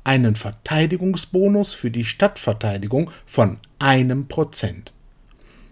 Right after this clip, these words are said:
Dieser ist allerdings nicht kumulativ, das heißt, es wird bei der Verteidigung der Stadt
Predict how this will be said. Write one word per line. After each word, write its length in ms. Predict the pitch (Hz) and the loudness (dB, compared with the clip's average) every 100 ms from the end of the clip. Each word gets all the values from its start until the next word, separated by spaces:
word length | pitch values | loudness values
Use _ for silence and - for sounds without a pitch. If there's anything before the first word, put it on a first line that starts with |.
| - | -18
Dieser 640 | 98 110 131 135 165 - - | -6 0 2 2 0 -2 -4
ist 280 | 170 - 151 | -4 -4 -2
allerdings 540 | 156 147 165 147 - | -2 0 -2 -4 -2
nicht 600 | 139 165 196 190 - - | 2 4 4 2 -4 -12
kumulativ, 840 | - 185 175 151 139 - 156 107 | -4 -2 0 0 -4 -4 -2 0
das 200 | - 143 | 0 2
heißt, 240 | 165 165 - | 4 2 -2
es 380 | - 139 120 135 | -2 -2 -2 4
wird 400 | 190 240 - - | 6 6 -2 -2
bei 160 | 160 147 | 0 2
der 160 | 135 | 2
Verteidigung 760 | - 113 110 185 226 233 214 202 | 2 -4 -2 0 0 0 0 0
der 140 | 190 | 0
Stadt 380 | - - 104 | 0 -2 -2